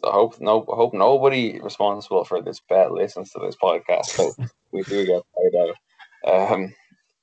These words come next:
but yeah, it was, um, you basically got eighty to one on something that should have been six to four. So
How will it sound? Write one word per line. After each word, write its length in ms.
but 200
yeah, 300
it 120
was, 180
um, 360
you 120
basically 360
got 220
eighty 360
to 100
one 360
on 220
something 280
that 120
should 140
have 100
been 80
six 300
to 60
four. 280
So 360